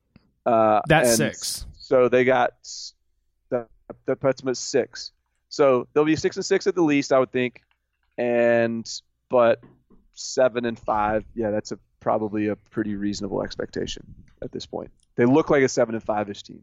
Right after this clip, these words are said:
Speaker 2: Man, great opportunity with that noon local time, or noon thirty local time kick for Herm to go into, uh, the Coliseum and come out with a W.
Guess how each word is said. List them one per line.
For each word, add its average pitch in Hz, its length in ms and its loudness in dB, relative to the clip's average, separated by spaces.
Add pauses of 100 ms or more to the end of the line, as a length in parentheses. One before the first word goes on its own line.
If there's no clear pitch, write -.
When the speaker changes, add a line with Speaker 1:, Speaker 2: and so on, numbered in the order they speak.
Speaker 2:
Man, 147 260 4
great 165 520 4
opportunity 135 1000 0 (480)
with 147 220 2
that 135 320 6
noon 143 420 6
local 135 340 4
time, 127 380 2
or 156 40 0
noon 147 280 6
thirty 139 320 6
local 135 320 6
time 127 280 4
kick 131 540 4 (360)
for 151 180 6
Herm 139 400 6
to 147 140 2
go 135 260 8
into, 131 560 6
uh, 127 380 8
the 127 120 2
Coliseum 127 680 4
and 123 100 2
come 127 160 6
out 120 140 4
with - 120 0
a 127 60 4
W. 120 460 6